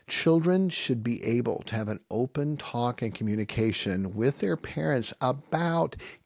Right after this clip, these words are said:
anything. Anything. "What about?" "Yes." And "What about?" "Yes." And "What about?" "Yes." Anything.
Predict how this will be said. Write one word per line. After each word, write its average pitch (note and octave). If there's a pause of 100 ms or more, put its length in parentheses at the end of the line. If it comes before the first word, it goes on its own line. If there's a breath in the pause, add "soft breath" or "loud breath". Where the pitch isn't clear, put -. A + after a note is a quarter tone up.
(160)
anything. D#3 (760 soft breath)
Anything. D#3+
"What C3+
about?" E3
"Yes." B2+
And G2+
"What A#2
about?" C3
"Yes." D#3+
And G#2
"What D3
about?" D#3
"Yes." G#3 (400 soft breath)
Anything. F#3